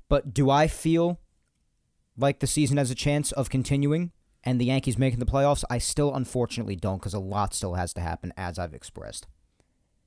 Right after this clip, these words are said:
Oh, boy, and just, oh, oh, my goodness.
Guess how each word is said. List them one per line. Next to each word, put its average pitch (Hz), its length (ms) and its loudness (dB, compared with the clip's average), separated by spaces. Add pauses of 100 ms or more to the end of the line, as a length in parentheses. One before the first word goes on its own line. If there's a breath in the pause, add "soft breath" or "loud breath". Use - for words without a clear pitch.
(1000 soft breath)
Oh, 147 300 6
boy, 127 240 4
and 117 100 -2
just, - 260 -4
oh, 127 600 2 (200)
oh, 110 240 0
my 90 240 -4
goodness. 85 480 -4